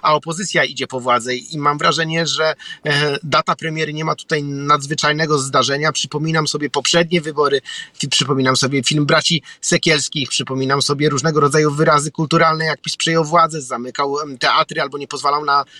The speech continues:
wyrazy sztuk, które się miały miejsce. pis po prostu jest chory na punkcie tego, że ktoś może mieć inny wyraz, e, czy, czy poczucie kultar-, kulturalnej estetyki niż, e, ci, którzy są w pisie.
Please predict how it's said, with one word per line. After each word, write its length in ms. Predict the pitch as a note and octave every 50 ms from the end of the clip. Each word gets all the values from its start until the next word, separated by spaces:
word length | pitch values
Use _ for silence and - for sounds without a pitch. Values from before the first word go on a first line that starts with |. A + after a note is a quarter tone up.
| - -
wyrazy 520 | C#3 C3+ D3+ E3 D#3+ D3 C#3+ C#3 E3 D#3+ D3 _ -
sztuk, 420 | - - - - - G3+ F3+ -
które 220 | - - F#3 F3 E3+
się 120 | - E3+
miały 220 | E3+ F3 F3 F3 F3
miejsce. 380 | E3+ E3+ D#3+ - - F#3 E3 - - - - - -
pis 180 | - F4 C#4 -
po 140 | - F4+ A3
prostu 400 | - F4+ C#4+ - - D#4 - -
jest 200 | - G3 F#3 -
chory 300 | - A3+ B3+ C4 C4 B3
na 120 | A3+ G#3 F#3
punkcie 340 | - G#3+ F#3+ - - D#3+ C3+
tego, 280 | - A3+ A3+ B3+ G3+
że 120 | D#3+ F3 E3+
ktoś 300 | - - C4+ C4+ - G#3+
może 240 | A3+ G#3+ G3 G3
mieć 220 | F#3 F3 E3 - - -
inny 240 | A3+ B3 B3+ G#3+
wyraz, 320 | E3 F#3+ G#3+ G#3 - - - - -
e, 160 | F#3 E3 E3
czy, 160 | - - - - _ _
czy 140 | - - -
poczucie 460 | - G3 E3+ - A3 F#3 - G3 F3+ - - - - - - - -
kultar-, 380 | - F#3 F3+ F3 F3+ F3+ F3 - _ - - -
kulturalnej 580 | - F3 E3 - F3 F3 F3+ F#3+ G3 G3 F#3 -
estetyki 460 | E3 - - E3+ - - F3+ - F3
niż, 260 | E3 E3 D3 - -
e, 140 | F3 E3 D#3
ci, 140 | - - F3+
którzy 240 | - - F3 D#3 D3+
są 140 | - D#3+ -
w 80 | -
pisie. 300 | - A#2+ - - G#2+ F#2+